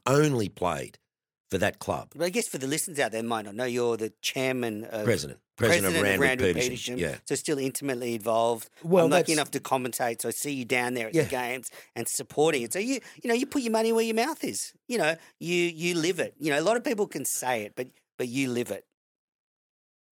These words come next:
Speaker 1: Yeah, look, that's why I went back to Randwick and then we merged to become Randwick Petersham. But without those guys, I don't get to play for the Blues.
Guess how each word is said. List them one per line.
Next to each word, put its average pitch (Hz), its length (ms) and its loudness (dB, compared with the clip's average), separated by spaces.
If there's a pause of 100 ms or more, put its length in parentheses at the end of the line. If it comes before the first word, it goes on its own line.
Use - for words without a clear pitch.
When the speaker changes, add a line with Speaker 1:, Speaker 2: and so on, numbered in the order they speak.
(360)
Speaker 1:
Yeah, 165 420 4
look, 151 180 -2
that's 170 220 -2
why 151 120 -2
I 139 40 -2
went 123 220 -4
back 110 200 -4
to 92 120 -10
Randwick 107 520 -2
and 101 160 -2
then 107 120 0
we 98 100 0
merged 98 340 0
to 85 60 -6
become 90 340 -6
Randwick 82 320 -6
Petersham. 87 560 -4 (640)
But 202 80 -2
without 202 320 0
those 165 240 0
guys, 147 320 -2
I 147 80 -2
don't 143 160 -2
get 131 120 -6
to 123 60 -10
play 104 200 -2
for - 100 -6
the 143 80 -4
Blues. - 640 -2